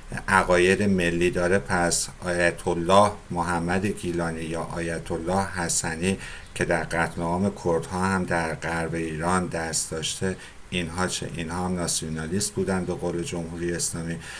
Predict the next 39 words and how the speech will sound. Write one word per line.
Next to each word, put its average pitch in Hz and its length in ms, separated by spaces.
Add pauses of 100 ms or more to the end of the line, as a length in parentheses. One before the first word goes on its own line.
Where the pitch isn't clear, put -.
(280)
و 104 120
نکتهٔ 113 460
دیگه‌ای 127 400
که 135 140
هستش 113 640
در 107 240
مورد 104 300
موشک 110 380
پرانی 95 440
هایی 110 640
که 104 420
شما 92 460
در 98 220
ابتدای 101 560
برنامه 92 500
بهش 98 300
اشاره 90 300
کردید 95 360
جناب 101 340 (120)
دکتر 90 180
آبا، 87 340 (680)
این 120 240
تعداد 98 500
موشک 92 360
هایی 110 320
که 101 440
شلیک 90 520
شده 95 340
حدود 92 400
چهار 87 360
هزار 87 400
عدد 85 440
رو 98 120
اگر 98 220
ما 101 180
میانگین 98 640
هر 98 260
کدام 98 480
رو 101 140